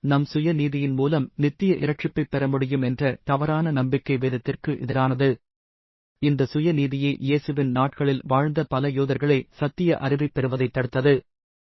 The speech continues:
இயேசு கிறிஸ்துவின் இரத்தத்தால் கழுவப்பட்டதன் மூலம் புனிதர்களாக்கப்பட்டோம், எந்த நற்செயல்களாலும் அல்ல, செயல்களால் அல்ல,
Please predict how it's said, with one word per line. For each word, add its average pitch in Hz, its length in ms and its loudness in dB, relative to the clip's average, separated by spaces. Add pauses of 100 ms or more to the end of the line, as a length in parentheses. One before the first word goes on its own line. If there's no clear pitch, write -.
(300)
இயேசு 190 360 4
கிறிஸ்துவின் 156 520 0
இரத்தத்தால் 147 720 0
கழுவப்பட்டதன் 147 760 0
மூலம் 135 320 2 (100)
புனிதர்களாக்கப்பட்டோம், 147 1000 2 (360)
எந்த 156 280 4
நற்செயல்களாலும் 135 840 0
அல்ல, 131 360 0
செயல்களால் 139 540 0
அல்ல, 131 380 0